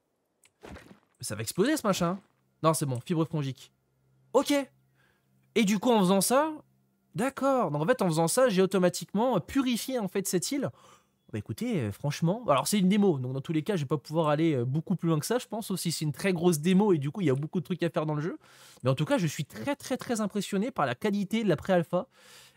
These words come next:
et ça me hype énormément, hein. C'est, c'est typiquement le jeu de survie que je trouve ultra addictif. T'as envie de découvrir, t'as envie d'aller plus loin. À voir après si concrètement,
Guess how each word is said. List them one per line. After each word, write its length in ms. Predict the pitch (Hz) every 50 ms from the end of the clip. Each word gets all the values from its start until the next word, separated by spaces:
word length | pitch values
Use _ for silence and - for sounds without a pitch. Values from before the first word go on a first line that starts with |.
| _
et 80 | - 147
ça 180 | 147 - 156
me 140 | 139 143 139 -
hype 220 | - 226 226 - 190 -
énormément, 540 | 196 208 220 214 208 208 196 190 185 190 _ _
hein. 140 | 131 143 160
C'est, 320 | 160 - - 139 131 131 131
c'est 200 | 127 - - 135
typiquement 360 | - - 143 175 165 - 226
le 60 | 220
jeu 100 | 175 160
de 40 | 156 139
survie 260 | - 170 160 196 233
que 80 | -
je 60 | - -
trouve 180 | - 170 160 -
ultra 220 | 202 175 - - 220
addictif. 420 | 208 175 185 - _ - 247 -
T'as 80 | - 170
envie 180 | 156 160 214
de 60 | 196 175
découvrir, 420 | 214 180 - 208 190 190 226 233
t'as 80 | - 185
envie 140 | 180 196
d'aller 180 | 196 202 190 190
plus 140 | 170 - 185
loin. 200 | 180 180 214 311 _ _ _ _ _ _ _ _ _ _ _ _ _ _ _
À 80 | 135 147
voir 180 | 165 202 196
après 240 | 185 165 - - 202
si 160 | - - 175
concrètement, 560 | - - 165 - - 165 - - 175 175 180